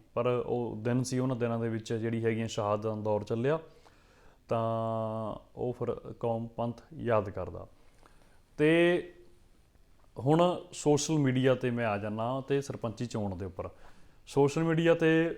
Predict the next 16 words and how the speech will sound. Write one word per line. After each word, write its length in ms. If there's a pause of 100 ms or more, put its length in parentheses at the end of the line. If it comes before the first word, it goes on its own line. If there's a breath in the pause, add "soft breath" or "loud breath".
ਇੱਕ 160
ਗੱਲ 240
ਸੀ 160
ਕਿ 400 (100)
ਚੱਲ 220
ਰਹੀ 240
ਹੈ, 160
ਮੈਂ 160
ਕੁਮੈਂਟਾਂ 400
ਦੇ 60
ਵਿੱਚ 120
ਦੇਖ 260
ਰਿਹਾ 120
ਸੀ 140 (800 soft breath)
ਕਿ 120
ਸ਼ਹੀਦੀ 840